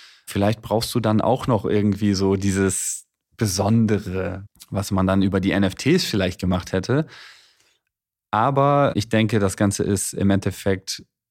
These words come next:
aktuell wirklich zu jung. Also es ist natürlich ein Trend und ein Hype und ich glaube auch, dass sich das Ganze weiter etablieren wird. Ich glaube nicht, dass es von der Bildfläche jetzt wieder verschwindet.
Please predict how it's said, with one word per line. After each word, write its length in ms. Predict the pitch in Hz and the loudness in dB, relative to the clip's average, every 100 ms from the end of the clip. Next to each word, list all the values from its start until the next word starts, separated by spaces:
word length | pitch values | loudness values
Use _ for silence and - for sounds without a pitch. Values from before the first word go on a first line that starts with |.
| _ _ _ | _ _ _
aktuell 540 | 98 - - - 101 95 | -6 -4 -2 2 2 2
wirklich 360 | 98 98 87 | 0 -2 -2
zu 260 | - - 110 | -4 0 0
jung. 520 | 101 110 135 202 - _ - | 2 2 2 0 -4 _ -6
Also 240 | 98 98 | -2 0
es 160 | 98 - | 0 0
ist 160 | 123 127 | -2 -2
natürlich 320 | 110 113 101 | 0 0 0
ein 100 | 95 | -2
Trend 420 | - 113 160 156 | 0 2 2 0
und 200 | - 87 | -2 0
ein 160 | 90 104 | 0 0
Hype 260 | 123 135 | 0 0
und 140 | - 98 | 0 -2
ich 100 | - | 0
glaube 320 | 101 117 98 | 2 2 2
auch, 220 | 101 95 | 2 0
dass 180 | 92 - | -4 -4
sich 100 | 92 | -4
das 200 | 90 - | -4 -2
Ganze 340 | 95 92 87 | -2 -2 -2
weiter 300 | 92 110 - | -2 0 -2
etablieren 520 | 98 90 92 110 131 | -2 -2 0 2 4
wird. 140 | 127 123 | 2 -2
Ich 140 | - | -4
glaube 240 | 98 92 98 | -2 2 0
nicht, 160 | 101 | 0
dass 160 | 95 - | -4 -4
es 80 | - | -4
von 160 | 95 | -2
der 80 | 92 | 0
Bildfläche 540 | 98 110 - 95 87 | 0 -4 -4 -6 -2
jetzt 180 | 90 87 | -2 -2
wieder 160 | 98 87 | -2 -2
verschwindet. 600 | - - 117 139 156 | -4 -2 2 2 0